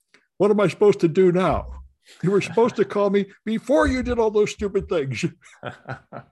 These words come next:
Anyway, uh, all right. And so anyway, I, I've got, uh, the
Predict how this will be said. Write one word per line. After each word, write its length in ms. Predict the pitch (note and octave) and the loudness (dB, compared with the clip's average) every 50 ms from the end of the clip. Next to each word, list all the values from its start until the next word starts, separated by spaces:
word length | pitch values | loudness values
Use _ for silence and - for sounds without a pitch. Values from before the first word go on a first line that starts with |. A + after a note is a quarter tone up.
| _ _ _ - _ _ _ _ _ _ _ _ _ _ _ - - - _ _ _ _ - - | _ _ _ -20 _ _ _ _ _ _ _ _ _ _ _ -20 -20 -20 _ _ _ _ -6 -4
Anyway, 340 | D#3+ F#3+ F3 D3 D3 C#3+ A#2+ - - - | -4 -2 -2 -2 -4 -4 -6 -8 -12 -12
uh, 200 | F3+ E3+ D3+ C3+ - - _ _ _ _ _ _ _ _ _ _ - _ _ _ _ _ _ _ _ _ _ - | -8 -6 -6 -6 -6 -10 _ _ _ _ _ _ _ _ _ _ -20 _ _ _ _ _ _ _ _ _ _ -6
all 120 | E3+ G3+ | -4 -2
right. 220 | F3 D3 E3 G3+ - - _ _ - - - - - _ - | -2 -2 -4 -6 -10 -14 _ _ -20 -20 -20 -20 -20 _ -6
And 120 | F3 D#3+ D3+ | -6 -6 -2
so 200 | - F3+ E3+ F#3 | 0 2 2 2
anyway, 200 | A3 G3 D3 C#3 | 2 0 0 0
I, 240 | D3 E3 F#3+ F#3+ - - | 0 -2 -2 -4 -6 -6
I've 180 | C3 D#3+ F3 | -6 -6 -4
got, 320 | F3+ G3 E3+ E3 - - - | -4 -4 -4 -4 -4 -4 -2
uh, 200 | D#3 C#3+ C#3 B2+ - _ _ _ _ _ _ _ _ _ _ _ _ _ _ _ - F#3 F#3 - - - - - | -2 -2 -2 -4 -6 _ _ _ _ _ _ _ _ _ _ _ _ _ _ _ -20 -20 -20 -14 -14 -14 -14 -14
the 420 | F3+ E3 C#3+ C#3+ D3 C#3+ C#3 - | -12 -8 -4 -4 -4 -4 -4 -8